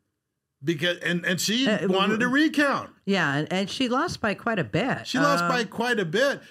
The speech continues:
Speaker 1: but when they did the recount, they found twenty-eight hundred and ten more votes cast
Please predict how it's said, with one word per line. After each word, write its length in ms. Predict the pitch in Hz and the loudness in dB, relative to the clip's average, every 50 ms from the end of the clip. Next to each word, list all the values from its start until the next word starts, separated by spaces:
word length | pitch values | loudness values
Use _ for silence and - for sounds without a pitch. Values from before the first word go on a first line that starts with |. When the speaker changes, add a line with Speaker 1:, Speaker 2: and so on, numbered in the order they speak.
| - _ _ | -20 _ _
Speaker 1:
but 180 | 190 208 196 | -2 -2 0
when 140 | 208 220 220 | 0 2 2
they 100 | 226 240 | 2 2
did 240 | 226 240 269 277 240 | 2 0 0 0 0
the 100 | 247 226 | -2 -2
recount, 540 | 208 240 269 285 - - 233 226 220 214 220 | 0 0 0 0 0 0 0 0 0 0 0
they 140 | 226 220 | -2 -2
found 320 | 208 - 226 226 220 220 202 | -2 0 0 0 0 0 -2
twenty-eight 560 | - - 233 262 269 269 254 247 254 247 208 | -2 -2 0 0 2 2 2 0 0 0 0
hundred 300 | 175 208 240 247 254 240 | 0 0 2 2 2 0
and 120 | 214 202 175 | 0 -2 0
ten 240 | - 233 247 254 240 | 0 0 0 2 2
more 200 | 226 226 233 226 | 2 2 2 0
votes 320 | 202 180 226 240 240 190 - | 0 0 0 0 0 -2 -4
cast 480 | - - 226 254 269 262 240 - - | -4 -2 -2 0 0 -2 -2 -4 -6